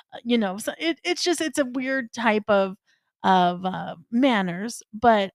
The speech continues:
I, I enjoy, I enjoy people that have really nice etiquette. I enjoy people that pick up after themselves, pick up for the host. Um, I think, I think that's very much putting your best foot forward in a situation where we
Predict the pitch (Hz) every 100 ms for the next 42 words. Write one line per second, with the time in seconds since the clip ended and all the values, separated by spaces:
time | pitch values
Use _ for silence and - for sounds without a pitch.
0 | _ 269 277 - 330 381 349 311 202 240
1 | 285 277 277 262 262 226 202 202 220 214
2 | 190 214 220 240 233 233 196 196 190 220
3 | 247 214 220 214 202 208 220 208 202 196
4 | 175 202 - - - - 226 220 208 185
5 | 190 185 196 - 302 269 262 247 220 185
6 | 180 165 180 - 277 269 247 240 240 -
7 | - - - - 196 185 180 175 190 _
8 | _ _ _ _ _ _ _ _ _ _
9 | _ - 269 269 311 - 277 320 302 254
10 | 226 226 240 247 233 220 214 - 247 226
11 | 214 196 190 202 - 208 196 202 196 214
12 | 185 175 202 - - _ 214 214 - 220
13 | 220 208 214 226 196 185 190